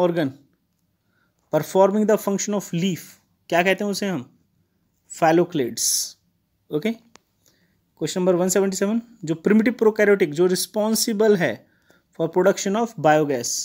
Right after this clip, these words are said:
from the dung of animal include, तो डंग आ गया, सीधी सी बात हो जाएगी, क्या होगा? Methanogens। ओके, इसका आंसर होगा सी। नेक्स्ट क्वेश्चन,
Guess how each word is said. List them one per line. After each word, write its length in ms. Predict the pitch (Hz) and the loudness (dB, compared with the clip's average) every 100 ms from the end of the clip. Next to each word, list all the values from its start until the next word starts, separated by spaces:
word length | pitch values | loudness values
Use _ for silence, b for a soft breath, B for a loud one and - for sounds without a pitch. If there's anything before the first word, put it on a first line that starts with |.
| - _ _ _ _ _ _ _ _ _ - | -12 _ _ _ _ _ _ _ _ _ -2
from 140 | 175 185 | 2 4
the 80 | 170 | 4
dung 240 | 147 185 131 - _ _ | 4 2 0 -6 _ _
of 220 | 151 156 160 | -8 -6 -6
animal 300 | 165 165 156 156 | -4 -4 -4 -6
include, 320 | 156 143 131 | -6 -8 -4
तो 80 | 180 | 0
डंग 280 | 170 208 220 | 2 4 6
आ 100 | 220 | 6
गया, 220 | 208 214 - | 4 -2 -6
सीधी 280 | - 185 180 | -8 -4 -4
सी 140 | - | -4
बात 180 | 190 196 | -4 -2
हो 60 | 190 | -4
जाएगी, 260 | 190 185 | -4 -6
क्या 160 | 180 190 | -4 -2
होगा? 320 | 180 180 262 - _ _ _ _ _ | 0 -2 -4 -10 _ _ _ _ _
Methanogens। 760 | 156 160 160 151 127 120 117 - - - _ _ _ _ _ _ _ _ | -10 -6 -4 -4 -6 -10 -14 -16 -18 -20 _ _ _ _ _ _ _ _
ओके, 220 | 160 156 | -8 -4
इसका 380 | 240 262 165 185 | -4 -4 -6 -2
आंसर 220 | 175 170 | -2 0
होगा 220 | 165 180 240 | 0 -2 -2
सी। 360 | - - 151 - _ _ _ _ _ _ _ _ _ _ _ _ _ _ 143 | -4 -4 -4 -6 _ _ _ _ _ _ _ _ _ _ _ _ _ _ -6
नेक्स्ट 220 | 156 - | -4 0
क्वेश्चन, 360 | 185 - 220 | 0 0 -2